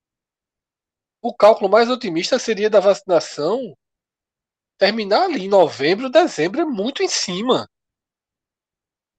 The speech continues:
E é o cálculo mais otimista, tá? Talvez essa visão de Celso seja um pouco além do otimismo, né? De que a maior parte do mundo vai se resolver até junho, julho,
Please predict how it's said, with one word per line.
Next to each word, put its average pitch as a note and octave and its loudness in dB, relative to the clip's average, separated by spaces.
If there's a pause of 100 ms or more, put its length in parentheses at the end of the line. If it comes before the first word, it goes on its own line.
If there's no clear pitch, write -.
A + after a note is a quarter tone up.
(300)
E B3+ 2
é E4+ 8
o F4 6
cálculo C4 4
mais A#3+ 2
otimista, C4 -6 (800)
tá? D#3 0 (340)
Talvez C4+ 4
essa C#4 2
visão G3+ 0
de E3+ -8
Celso - 0
seja A3+ 2
um A3+ -4 (420)
pouco C#4+ 4
além A#3+ 4
do C4+ 6
otimismo, E3+ -4
né? C#3 -2
De E3+ -10
que D#3+ -6 (1160)
a F3 6
maior F3+ 8
parte G3 4
do F#3+ -2
mundo D3+ -6
vai D3+ 6
se - -10
resolver D3+ 2
até C#3 2
junho, C#3 -4
julho, G#3+ 0